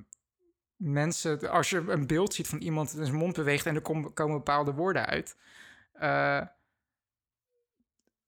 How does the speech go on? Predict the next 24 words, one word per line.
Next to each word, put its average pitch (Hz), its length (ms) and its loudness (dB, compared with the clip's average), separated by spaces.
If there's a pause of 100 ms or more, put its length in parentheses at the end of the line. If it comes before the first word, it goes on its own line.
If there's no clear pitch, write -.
ook 185 220 4
al 180 100 6
zegt 175 240 0
iemand 160 300 0
naderhand 151 520 2
van, 139 280 -2
"Ja, 151 360 4
eh, 139 400 0 (380)
ik 160 160 -8
heb 156 120 0
er 151 60 0
een 131 80 0
tool 160 200 0
doorheen 143 340 2
gehaald 139 280 2
en 139 80 0
het 131 120 -4
is 135 140 -2
door 135 320 0
Adobe 143 500 2
beïnvloed" 131 500 -2
of 123 100 -6
zo. 120 300 -4 (200)
Mensen, 165 600 -2